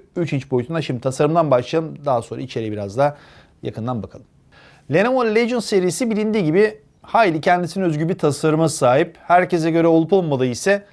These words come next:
tabii ki tartışılır. Diğer taraftan biz açıkçası bu tasarımı, e, belli sıkıntıları olsa da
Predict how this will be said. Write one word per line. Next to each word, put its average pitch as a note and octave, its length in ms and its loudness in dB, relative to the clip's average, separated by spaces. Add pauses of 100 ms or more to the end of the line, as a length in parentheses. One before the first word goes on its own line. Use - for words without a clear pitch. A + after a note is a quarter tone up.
(160)
tabii D#3 180 -2
ki - 80 -20
tartışılır. F3+ 640 0 (220)
Diğer F#3 240 0
taraftan F#3+ 460 0
biz F3+ 180 -2
açıkçası F3+ 400 -4
bu G3 80 -8
tasarımı, E3 500 0 (440)
e, B2+ 200 -2
belli G3 220 4
sıkıntıları D#3 560 0
olsa E3 400 2
da F3 240 2